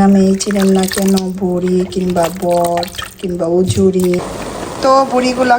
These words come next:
কাইটা নিছি, সুন্দর করে পরিষ্কার করে নিছি। তো এখন এখানে দিয়ে দিতেছি কিছু একটু লবণ, আর দেব হচ্ছে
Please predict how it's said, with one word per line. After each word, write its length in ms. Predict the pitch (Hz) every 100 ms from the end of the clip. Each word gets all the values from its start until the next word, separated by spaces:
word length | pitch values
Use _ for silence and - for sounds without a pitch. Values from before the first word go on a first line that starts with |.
| 240
কাইটা 220 | 233 240 240
নিছি, 260 | 240 - 233 262
সুন্দর 200 | - 220 214
করে 120 | 208 202
পরিষ্কার 280 | 110 - 220
করে 140 | 220 214
নিছি। 240 | 110 - 117 131
তো 60 | - 208
এখন 200 | - 208 208
এখানে 300 | 208 208 208 196 196 - - - - -
দিয়ে 140 | - 101
দিতেছি 380 | 101 104 - 208 202
কিছু 180 | 202 - -
একটু 160 | - 196 190
লবণ, 460 | 190 190 190 190 190 311 - - - - - - - - - - 190
আর 100 | 190 185
দেব 180 | 196 185 190 190
হচ্ছে 460 | 190 - - -